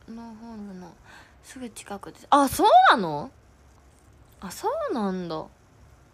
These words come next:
うーん、そうなんだ。初めて知りましたよ、私。広島で辛ラーメン流行ってるん？えー、そういうこと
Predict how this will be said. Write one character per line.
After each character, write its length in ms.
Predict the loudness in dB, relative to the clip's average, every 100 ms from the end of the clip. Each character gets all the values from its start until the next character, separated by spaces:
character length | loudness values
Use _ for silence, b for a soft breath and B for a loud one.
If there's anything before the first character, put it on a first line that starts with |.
| _ _ _ _ _ _ -20 _ -20 _ _ -20 -20 _ _ -20 _ _ _ _ _ _ _ _ _ -20 _ _ -20 -20 -20 -14
う 20 |
ー 640 | -10 -8 -8 -8 -6 -6 -8
ん、 60 |
そ 140 | -8 -8 -6 -6
う 40 |
な 100 | -4
ん 120 | -4 -6
だ。 80 |
初 240 | -8 -6 -6
め 100 | -6
て 140 | -8
知 180 | -8 -8
り 80 | -6
ま 180 | -6 -6
し 80 |
た 120 | -10 -14
よ、 160 | -14
私。 580 | -16 -18 -20 -18 -18 -18 _ _ _ -20 _ b b b b b _ _ _
広 200 | -16 -14
島 280 | -14 -12 -12
で 200 | -12 -16 -20 b b b _ _ -20 -20
辛 200 | -18 -16
ラ 60 | -14
ー 100 | -14
メ 140 | -12
ン 260 | -12 -10 -10
流 60 | -10
行 60 |
っ 20 | -14 -14
て 100 | -10
る 80 | -10
ん？ 40 |
え 40 | -10
ー、 40 | B B B 4 4
そ 160 | 2 2
う 40 |
い 40 | 4
う 20 | 4
こ 120 |
と 100 | 2